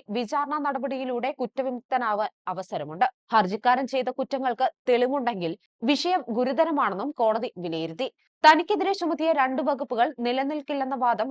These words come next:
ഹർജിക്കാരന് വിചാരണ കോടതിയിൽ ഉന്നയിക്കാം. നിരപരാധിയാണെങ്കിൽ അത് തെളിയിക്കാനുള്ള വാദമുഖങ്ങളും വിചാരണ കോടതിയിൽ അവതരിപ്പിക്കാമെന്നും കോടതി ചൂണ്ടിക്കാട്ടിയിട്ടുണ്ട്.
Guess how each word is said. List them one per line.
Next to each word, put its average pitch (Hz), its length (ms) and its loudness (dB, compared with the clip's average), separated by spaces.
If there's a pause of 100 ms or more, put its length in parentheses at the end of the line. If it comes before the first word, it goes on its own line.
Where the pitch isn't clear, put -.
ഹർജിക്കാരന് 262 580 -2 (100)
വിചാരണ 254 380 -4 (120)
കോടതിയിൽ 220 360 -4 (140)
ഉന്നയിക്കാം. 165 380 -2 (340)
നിരപരാധിയാണെങ്കിൽ 214 840 0 (140)
അത് 269 200 -6
തെളിയിക്കാനുള്ള 277 640 0 (280)
വാദമുഖങ്ങളും 233 720 0 (280)
വിചാരണ 311 420 0
കോടതിയിൽ 277 440 0 (120)
അവതരിപ്പിക്കാമെന്നും 254 840 -2 (100)
കോടതി 214 300 0 (140)
ചൂണ്ടിക്കാട്ടിയിട്ടുണ്ട്. 170 800 -2